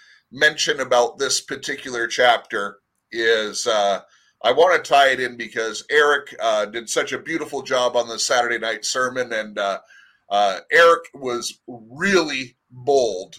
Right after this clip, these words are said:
He laid it down, and, uh, and I think we're gonna see an extension of that, uh, into this chapter. And there's no coincidences in God,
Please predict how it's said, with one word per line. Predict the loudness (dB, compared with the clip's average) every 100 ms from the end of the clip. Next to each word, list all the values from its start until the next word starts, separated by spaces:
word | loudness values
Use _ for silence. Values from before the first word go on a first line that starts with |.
| -18
He | -12 -10
laid | -10 -8 0 2 2 0
it | -2 -4 0
down, | 2 2 -2 -6 -12 -20 -10
and, | -4 -2 -4 -4
uh, | -2 0 -2 -4 _ -20 -20 _ _ _
and | 2 2
I | 4
think | 0 -2
we're | -4 -2
gonna | 0
see | 0 0 -4 -4 -2
an |
extension | -2 -6 -4 -4 -4 -6
of | -10 -6
that, | -2 0 0 -2 -10 -6
uh, | -2 -2 -2
into | -8 -12 -12 -6
this | -6 -4
chapter. | -2 0 0 -4 -6
And | -8 -8
there's | -6 -6 -6 -12 _ _ _ _ _
no | -2 2 2
coincidences | 0 -4 -4 -4 -6 -6 -8 -8 -10 -8 -6 -8 -8
in | -12 -10
God, | -6 -4 -4 -6 -14